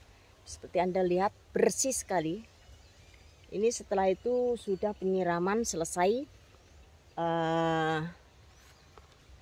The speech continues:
pemupukan juga selesai. Saya pakai pupuk kandang. Ya, seperti ini pupuk kandang. Semuanya pupuk kandang, guys. Hasilnya sungguh bagus. Daun-daunnya seperti ini ya.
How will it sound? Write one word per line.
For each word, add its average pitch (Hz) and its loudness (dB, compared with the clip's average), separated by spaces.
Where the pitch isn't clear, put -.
pemupukan 220 6
juga 185 0
selesai. 196 4
Saya 190 0
pakai 175 -4
pupuk - -2
kandang. 165 -2
Ya, 160 -10
seperti - -6
ini 170 -4
pupuk - -10
kandang. 147 -6
Semuanya 170 -4
pupuk - -6
kandang, 160 -4
guys. - -10
Hasilnya 196 4
sungguh 190 -2
bagus. - -6
Daun-daunnya 170 0
seperti - -6
ini 196 -2
ya. 202 -4